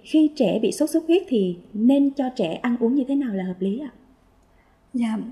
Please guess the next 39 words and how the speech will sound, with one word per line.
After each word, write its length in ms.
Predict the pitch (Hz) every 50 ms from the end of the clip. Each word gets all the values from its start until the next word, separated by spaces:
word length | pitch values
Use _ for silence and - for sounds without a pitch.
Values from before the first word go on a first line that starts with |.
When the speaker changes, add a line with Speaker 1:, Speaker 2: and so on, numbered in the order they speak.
| 277 - -
Speaker 2:
khi 200 | - 311 311 311
trẻ 180 | - 196 170 185 208
bị 100 | 254 233
sốt 180 | - 320 330
xuất 140 | 330 349 349
huyết 280 | - - 359 381 415 403 - - -
thì 680 | 254 254 240 233 220 214 214 208 202 196 196 202 - -
em 200 | - 269 269 269
bé 200 | 226 202 220 269
sẽ 220 | 277 - - 233 170 156
có 120 | - 214
cảm 280 | 233 - 226 175 165 175
giác 260 | 208 247 294 359 339
đó 120 | 262 220 220
là 220 | 240 269 262 233 196 180 - -
chán 200 | - 226 208 240
ăn 220 | - 269 277 269 240 240 -
và 80 | 202
mất 240 | 185 196 247 214 -
vị 100 | 247 - 214
giác. 260 | 196 247 269 330 349 - - - - - - - - _ _ -
Cho 60 | 285
nên 340 | 269 269 277 285 285 269 262
chúng 240 | 262 254 254 277
ta 260 | 302 302 294 277 277 277
sẽ 180 | 277 - 170 156 -
cho 120 | 240 240 247 247
trẻ 180 | - 180 165
ăn 260 | 185 - 233 247 247 233
những 180 | 202 151 151 -
cái 100 | 240 254
thức 160 | - 277 254
ăn, 180 | - 233 233 240 - - - _ _ - - _ _ _ _ - 247 226 -
thức 140 | - 349 -
ăn 300 | 294 269 262 240 233 220 214
mềm, 420 | 214 220 226 220 220 208 196 180 165 - - _ -
lỏng, 340 | 202 190 175 - - 247 277 - - -
dễ 160 | 185 185 - 185 -
tiêu. 260 | - 269 269 269 262